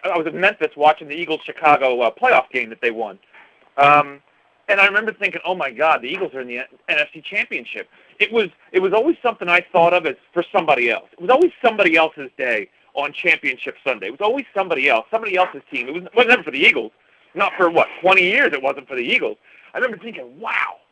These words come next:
the N F C Championship game, what?" He did it five times in the last ten years. It, how spoiled has this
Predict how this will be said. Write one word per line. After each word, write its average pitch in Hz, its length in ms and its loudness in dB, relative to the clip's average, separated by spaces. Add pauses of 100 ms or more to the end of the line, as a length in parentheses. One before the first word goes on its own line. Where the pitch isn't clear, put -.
(180)
the - 160 -20
N 277 120 0
F 277 140 0
C 156 160 -18
Championship 247 500 -4
game, 147 200 -6
what?" 226 200 -6 (380)
He 339 240 2
did 392 120 8
it 392 100 6 (120)
five 359 300 10 (100)
times 339 520 6 (400)
in 214 80 -2
the 226 60 2
last 214 240 6 (120)
ten 202 140 4
years. 147 260 -2 (1120)
It, 285 160 2 (420)
how 349 240 6 (180)
spoiled 254 540 6 (140)
has 208 200 4
this 202 140 -2